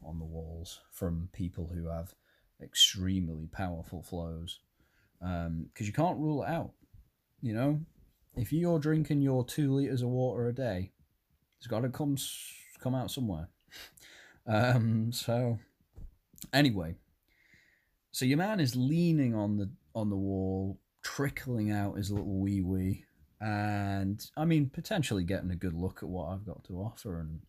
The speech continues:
you know, I'm sure I greatly disappointed him. Who knows? I, I assume he's <laughs> probably actually not. He's fine. But I did think, I guess, you know, if we give him,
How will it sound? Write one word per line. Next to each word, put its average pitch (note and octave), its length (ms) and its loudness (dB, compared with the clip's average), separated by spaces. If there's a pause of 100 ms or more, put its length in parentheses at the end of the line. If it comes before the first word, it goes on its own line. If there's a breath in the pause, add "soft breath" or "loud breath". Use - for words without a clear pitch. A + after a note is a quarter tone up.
(240)
you D#2+ 120 -6
know, D#2+ 100 -6
I'm E2 140 -4
sure E2+ 360 -6
I E2+ 60 -4
greatly E2 420 -6
disappointed F2 640 -6
him. G2+ 100 -4 (140)
Who C#3+ 60 -2
knows? E2+ 300 -4 (440 loud breath)
I, - 160 -4
I F3 160 0
assume B2+ 300 4
he's F#2 120 0
<laughs> - 20 -10
probably F2+ 540 0
actually F2 380 -6
not. E2+ 440 -4
He's E2 300 -10
fine. F#2 400 -4 (400 loud breath)
But F3+ 80 -8
I G3 60 -4
did A3+ 180 -6
think, G#3+ 360 -6 (1120)
I - 40 -6
guess, F#3 280 0 (260)
you D#3+ 160 4
know, D3 220 4
if C3+ 160 -2
we F#3 120 2
give A3 180 0
him, E3 240 -2